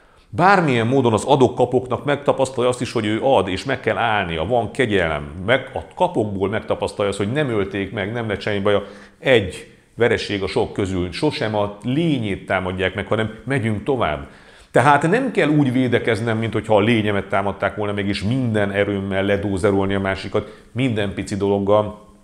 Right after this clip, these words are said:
Próbálom még egyszer elmondani, vagy még kétszer, hogy értsük ennek az összefüggéseit. Tehát akinek ezt nem tudtuk megmutatni,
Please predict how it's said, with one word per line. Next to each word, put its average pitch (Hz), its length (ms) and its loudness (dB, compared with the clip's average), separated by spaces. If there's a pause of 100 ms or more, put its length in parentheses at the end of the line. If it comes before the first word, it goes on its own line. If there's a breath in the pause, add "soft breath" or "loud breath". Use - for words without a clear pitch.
(540)
Próbálom 127 380 4
még 131 180 0
egyszer 104 220 2
elmondani, 101 320 0
vagy 95 140 0
még 117 200 -4
kétszer, 90 280 -2
hogy 117 160 -4
értsük 131 340 0
ennek 95 240 -2
az 95 100 -2
összefüggéseit. 82 920 -6 (840 loud breath)
Tehát - 180 0
akinek 147 320 0
ezt 131 140 0
nem 208 120 2
tudtuk 123 280 0
megmutatni, 131 600 0